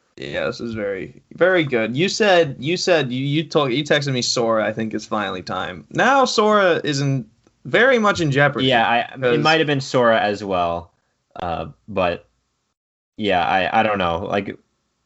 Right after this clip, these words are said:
Speaker 2: all, I, as soon as I saw Galeem about to do another World of Light, I'm like, "Something, something's off," and none of my predictions are gonna be right here.
Speaker 1: Yeah, no, Crash Bandicoot's not gonna come in and kill Galeem
Speaker 2: I was
Speaker 1: in
Speaker 2: about
Speaker 1: one
Speaker 2: to say,
Speaker 1: hit.
Speaker 2: someone has to save the day. Sora probably could. Crash,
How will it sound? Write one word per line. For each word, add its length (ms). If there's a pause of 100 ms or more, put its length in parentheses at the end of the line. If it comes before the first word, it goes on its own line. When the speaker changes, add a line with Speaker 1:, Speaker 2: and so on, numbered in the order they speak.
(960)
Speaker 2:
all, 440
I, 140
as 300
soon 140
as 120
I 60
saw 240
Galeem 640
about 300
to 60
do 160
another 200
World 160
of 60
Light, 180
I'm 80
like, 180
"Something, 500
something's 360
off," 220
and 100
none 120
of 60
my 100
predictions 380
are 60
gonna 140
be 100
right 240
here. 260
Speaker 1:
Yeah, 140
no, 140
Crash 320
Bandicoot's 480
not 160
gonna 140
come 200
in 80
and 180
kill 380
Galeem 420
Speaker 2:
I 60
was 100
Speaker 1:
in 40
Speaker 2:
about 60
Speaker 1:
one 40
Speaker 2:
to 40
say, 160
Speaker 1:
hit. 100
Speaker 2:
someone 320
has 240
to 80
save 280
the 80
day. 280
Sora 380
probably 440
could. 360
Crash, 460